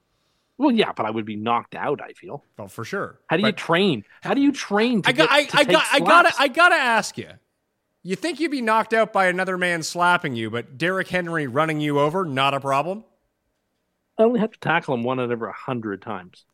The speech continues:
Speaker 2: Again, after the first time, you're dead.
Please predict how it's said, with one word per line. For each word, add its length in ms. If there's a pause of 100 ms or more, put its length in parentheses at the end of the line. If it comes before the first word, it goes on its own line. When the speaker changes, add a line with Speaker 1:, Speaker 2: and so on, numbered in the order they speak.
(140)
Speaker 2:
Again, 420
after 320
the 160
first 440
time, 300
you're 220
dead. 460